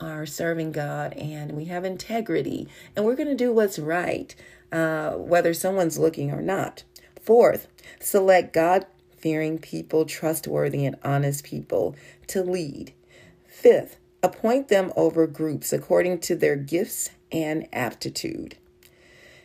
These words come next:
Six, let them handle the simple cases and bring the more challenging ones to you. And seven, if you do this, you will be able to handle what God has given you to do more effectively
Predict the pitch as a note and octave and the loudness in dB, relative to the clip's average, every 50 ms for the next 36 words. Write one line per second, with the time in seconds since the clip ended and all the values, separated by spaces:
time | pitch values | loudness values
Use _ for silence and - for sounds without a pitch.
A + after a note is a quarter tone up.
0 | _ _ _ _ - - - - D#3+ D#3 F3 - - - - - - _ _ _ | _ _ _ _ -8 -6 2 4 4 4 4 2 -4 -8 -10 -10 -12 _ _ _
1 | - - E3 E3+ G3+ A#3 C4+ C4 - A#3+ A3+ A3+ A3 - G3 F3 E3 E3+ E3+ F3 | -4 2 6 6 8 6 6 4 0 0 0 0 -2 -2 0 2 2 2 2 0
2 | E3 F3 F3+ F3+ - B3+ C#4 D#4 D4+ C4 G3+ - - D#3+ B2 C3+ C#3 - - D#3+ | 0 0 0 0 2 2 2 4 4 4 2 2 0 -4 -4 -4 -4 -4 -4 -4
3 | D#3+ - - D#3 D3+ D3+ D#3 E3+ F3+ F3+ F3 F3+ F3+ F3+ F3 - D#3 D3+ D#3+ D#3+ | -2 -2 -2 -2 -2 0 2 2 4 4 2 2 0 -2 -4 -4 -4 -4 -2 0
4 | E3 E3 E3 E3 D#3+ D#3 D3+ - - - E3 D#3+ F3+ G3+ G3+ F3+ D#3+ D3+ D3 C#3 | 0 2 2 2 2 0 -2 -6 -8 -4 -2 0 0 0 0 0 -2 -2 -2 -2
5 | C#3+ C#3+ C#3+ - - - - - _ _ - D#3 D3+ D3 C#3+ C#3+ C#3+ C#3+ C#3+ - | -4 -4 -6 -12 -20 -20 -20 -20 _ _ -2 0 0 0 0 0 -2 -4 -6 -10
6 | - _ _ _ - - D#3 D3+ C#3+ C#3+ C3+ - - - _ _ _ _ _ _ | -14 _ _ _ -12 -10 -8 -4 -2 -2 -2 -2 -4 -10 _ _ _ _ _ _
7 | _ _ _ _ _ - F3+ F3+ E3+ - - D3 C#3+ D3 D#3+ E3 F#3+ G#3+ - _ | _ _ _ _ _ 0 2 2 2 0 0 0 -2 -2 -4 -4 -6 -6 -10 _
8 | _ _ _ _ F3+ F3 E3 F3 F#3 F3+ E3 - F3 F#3 G#3+ G#3+ A3 A#3 B3 C4+ | _ _ _ _ -4 -4 -2 -4 -6 -6 -4 -4 -2 -2 0 4 6 6 6 6
9 | C4+ - - - _ _ - D#3 E3 E3+ F#3 G#3+ G#3+ A3+ A3 G#3+ E3+ D3 D3+ D#3+ | 4 -2 -6 -14 _ _ -6 -4 -2 0 0 0 2 2 4 4 4 6 6 6
10 | E3 E3+ F#3 G3+ F3 E3 C#3+ C#3+ C#3+ C#3 D3+ D#3 D#3 D#3 D#3 D3+ - C3 - C#3 | 6 4 2 2 -2 -4 -2 -2 0 0 0 2 2 2 0 0 -4 -6 -6 -4
11 | C3+ C#3 D3 C#3+ C#3 C#3+ - D3 C3+ C#3 C3+ C#3 D3 D#3+ G3 A#3 C4 A3 D#3+ C#3+ | -4 -4 -4 -4 -6 -4 -4 -4 -2 -2 -2 -2 -2 -2 -2 0 0 0 -2 -2
12 | - D#2+ E2+ - - - - _ _ - _ _ _ F#3 F#3 F#3+ F#3+ F#3 - - | -4 -4 -4 -4 -6 -10 -18 _ _ -20 _ _ _ -2 0 0 0 0 0 -4
13 | - - - - F#3+ F#3+ G3+ - - D3+ D3 D3 D3 - - - D3 | -10 -10 -8 -10 -10 -10 -10 -8 -6 -6 -4 -4 -4 -4 -4 -4 -6